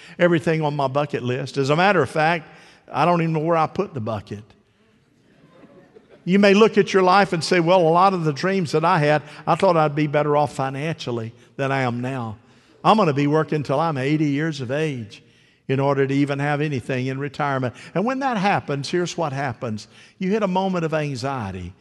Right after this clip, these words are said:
You hit a period of depression. You hit a stage in which you say, "Wow, I'm in a season right now that I need to be extremely,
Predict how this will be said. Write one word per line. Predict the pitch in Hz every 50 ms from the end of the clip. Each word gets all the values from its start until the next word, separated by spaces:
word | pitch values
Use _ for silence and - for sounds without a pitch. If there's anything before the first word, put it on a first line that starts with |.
| _ _ _ _ _ _ _
You | 175 170
hit | 175 226 220
a | 190
period | - - - 180 180 175 175 170 160 151
of | 131 127
depression. | 123 117 - - 139 120 117 101 - - 101 92 90 90 92 - _ _ _ _ _ _ _ _ -
You | 196 196
hit | 233 254 240
a |
stage | 175 - - - 202 202 208 208 214 196 156 139
in | 139 139 147
which | 151 147 139 -
you | 147 127
say, | 113 - - 147 139 131 123 113 113 - - - - -
"Wow, | 131 143 139 117 110 107 - - _ _ _ _ _ _ _ -
I'm | 143 170 208
in | 233 214
a | 180
season | - - - 180 165 165 151 139 147 147 147
right | 143 139 139 131 120 131
now | 123 117 117 113 110 107 110 - _ _ _ _ _ _
that | 156 151 147
I | 151 156
need | 156 147 135 135 143 151 -
to | - 143
be | 117 113 110 107 113 117 110 - - - _ _ _ _ _ _
extremely, | - 175 139 - - - - 156 160 156 160 170 175 165 165 160 170 170 165 143